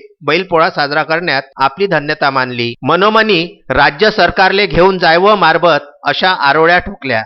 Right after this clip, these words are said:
एकीकडे बारमध्ये, मॉलमध्ये असलेली गर्दी आणि त्यामुळे न पसरणारा कोरोना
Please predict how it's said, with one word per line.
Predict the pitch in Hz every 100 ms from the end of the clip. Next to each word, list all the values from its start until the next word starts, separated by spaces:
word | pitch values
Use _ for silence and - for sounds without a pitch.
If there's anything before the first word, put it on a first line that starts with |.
| -
एकीकडे | 151 170 226 226 226
बारमध्ये, | 226 165 175 196 196 208
मॉलमध्ये | 180 160 180 185 185
असलेली | 165 175 185 180
गर्दी | 185 185 147 117 120 -
आणि | 147
त्यामुळे | 190 175 160 185 196
न | 196 185
पसरणारा | 185 170 180 170 175 175
कोरोना | 165 160 175 165 123